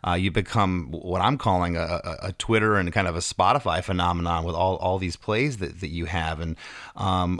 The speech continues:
what, what do you attribute that to besides great songwriting? Is it the team behind you? It's just, uh, again, uh, I, I was really surprised that you've just been releasing project after project independently. That's really, really refreshing and cool to see.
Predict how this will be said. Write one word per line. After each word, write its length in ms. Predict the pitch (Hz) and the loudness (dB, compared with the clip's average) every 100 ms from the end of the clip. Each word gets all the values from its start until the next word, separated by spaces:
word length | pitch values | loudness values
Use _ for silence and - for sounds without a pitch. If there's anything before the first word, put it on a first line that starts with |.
| - | -4
what, 460 | - - 147 208 - | -12 -4 -2 -2 -2
what 200 | 160 147 | -2 0
do 80 | 147 | 0
you 120 | 139 | 0
attribute 400 | 117 135 113 98 | 2 0 0 2
that 160 | 95 - | 0 2
to 100 | 104 | 0
besides 400 | 95 98 87 92 | 2 2 2 -2
great 400 | - 95 107 90 | -4 0 0 0
songwriting? 600 | - 107 117 92 85 87 | 2 4 4 4 2 0
Is 120 | 87 | -2
it 80 | - | -4
the 80 | |
team 320 | 90 107 101 92 | -4 0 2 2
behind 460 | 92 101 101 107 | 2 2 2 2
you? 200 | 110 107 | 2 2
It's 140 | 92 - | 0 -2
just, 340 | 104 - - - - - | -2 -2 -6 -14 -14 -6
uh, 260 | - 87 - | -4 -2 -2
again, 560 | - 95 117 117 92 85 | -2 2 4 4 2 0
uh, 60 | 90 | 2
I, 480 | 90 87 80 90 - | 4 4 2 -2 2
I 80 | 98 | 2
was 180 | 95 92 | 2 0
really 220 | 117 120 | 2 2
surprised 500 | 107 - 107 113 95 | 0 2 6 6 4
that 60 | |
you've 180 | 90 104 | -2 -2
just 360 | 107 - - 82 | -2 -4 -10 -2
been 120 | 104 | 0
releasing 680 | 95 90 101 - 90 90 76 | 2 2 0 0 0 0 -2
project 420 | - 104 101 98 | 4 4 4 0
after 160 | 95 92 | 0 0
project 400 | - 104 95 - | 4 4 4 0
independently. 500 | 95 92 113 107 82 | 0 0 2 2 0
That's 160 | 80 | -2
really, 220 | 98 98 76 | 0 0 0
really 240 | 98 104 | 0 2
refreshing 480 | 92 - 92 - 87 | 2 4 4 4 0
and 100 | 82 | 2
cool 180 | 101 82 | 0 0
to 80 | |
see. 340 | 80 95 87 | 0 2 2